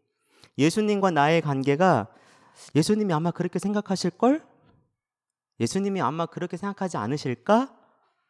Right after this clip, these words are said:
라고 만약에 얘기하고 있다면 그분과 내 관계가 그냥 딱 그 정도인 거죠. 내가 이렇게 고백하고 내가 이렇게 예수님을 향해 믿음을 갖고 있는 걸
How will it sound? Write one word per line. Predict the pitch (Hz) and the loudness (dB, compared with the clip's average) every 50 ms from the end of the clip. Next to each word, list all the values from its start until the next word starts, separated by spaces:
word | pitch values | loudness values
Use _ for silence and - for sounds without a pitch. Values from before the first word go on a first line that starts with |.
| _ _ _ _ _ _ - | _ _ _ _ _ _ -4
라고 | 107 104 120 151 151 220 214 | 0 2 2 2 2 2 0
만약에 | 190 175 170 170 175 170 156 151 123 | 2 0 0 -2 -4 -4 -4 -2 -2
얘기하고 | 117 123 120 143 156 156 147 147 | -2 0 0 0 0 0 0 -2
있다면 | 113 101 - - 127 131 160 190 196 165 113 - _ _ _ _ | -4 -4 -4 -6 -6 -4 -4 -4 -4 -6 -8 -10 _ _ _ _
그분과 | - - 175 160 190 196 190 185 190 180 | -12 -10 -8 -4 -4 -4 -2 -2 -2 -2
내 | 165 165 165 | -4 -4 -6
관계가 | - - 139 131 143 147 151 | -6 -6 -6 -6 -4 -4 -6
그냥 | 147 147 156 160 | -6 -6 -6 -6
딱 | - 202 - | -6 -8 -8
그 | - - 131 | -8 -8 -6
정도인 | 135 151 156 160 147 123 127 131 123 127 110 92 92 | -4 -4 -4 -4 -4 -4 -2 -2 -4 -6 -10 -12 -10
거죠. | 92 101 98 - - - _ _ _ _ _ _ _ _ _ _ _ _ _ _ _ _ _ _ _ _ _ _ _ _ _ _ _ _ _ _ _ _ _ _ _ _ _ _ _ _ _ | -10 -10 -10 -12 -14 -20 _ _ _ _ _ _ _ _ _ _ _ _ _ _ _ _ _ _ _ _ _ _ _ _ _ _ _ _ _ _ _ _ _ _ _ _ _ _ _ _ _
내가 | - 120 127 139 165 | -2 0 2 4 4
이렇게 | 156 143 151 170 - - 165 | 4 4 4 2 2 0 0
고백하고 | - - 151 143 160 151 - - - 165 156 147 151 151 151 151 147 139 | 2 2 2 2 2 0 0 0 0 0 0 2 2 2 2 2 2 2
내가 | 113 120 123 135 | 2 2 2 4
이렇게 | 131 127 127 139 - 131 | 2 2 2 0 0 -2
예수님을 | 123 - - 156 151 143 143 | -2 -2 -4 -4 -4 -2 -2
향해 | 139 139 127 | -2 -2 -4
믿음을 | 120 123 127 147 151 143 | -4 -4 -2 -2 -2 0
갖고 | 123 117 113 110 - 135 | -2 -2 -4 -2 -2 -2
있는 | 139 127 131 120 | 0 0 -2 -4
걸 | 117 135 139 131 | -4 -4 -4 -4